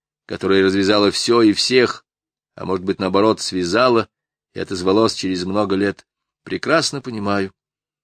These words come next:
что у нас легче вскрыть склеп, чем навести нужные справки,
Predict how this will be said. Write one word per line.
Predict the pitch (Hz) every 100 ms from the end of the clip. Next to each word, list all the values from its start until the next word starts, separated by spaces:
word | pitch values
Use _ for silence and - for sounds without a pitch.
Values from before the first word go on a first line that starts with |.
| _ _
что | - 104
у |
нас | 117 123 -
легче | 151 156 151
вскрыть | 143 - 160 147
склеп, | - 147 156 -
чем | 107 101
навести | 95 92 -
нужные | 107 104 95 98
справки, | - 107 104 - 92